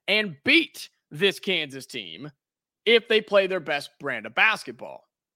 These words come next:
Have we seen that this year? Heck, I don't know. I don't think so. I don't think we've seen Indiana's best. Do you? Do you think we've seen the best that this team can be this year?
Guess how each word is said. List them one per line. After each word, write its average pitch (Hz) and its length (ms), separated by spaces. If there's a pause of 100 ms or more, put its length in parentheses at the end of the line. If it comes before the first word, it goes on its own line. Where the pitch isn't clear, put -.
(140)
Have 165 220
we 180 140
seen 208 300
that 247 220
this 262 220
year? 302 320 (1040)
Heck, 214 260
I 180 140
don't 156 200
know. 113 180
I 185 80
don't 175 180
think 254 240
so. 247 460 (340)
I 349 120
don't 403 180
think 277 160
we've 233 160
seen 226 180
Indiana's 190 440
best. - 360
Do 220 60
you? 233 420 (460)
Do 233 60
you 302 100
think 339 180
we've 285 280
seen 240 340
the 214 80
best 202 300
that 170 160
this 202 160
team 208 240
can 180 120
be 180 200
this 208 240
year? 220 340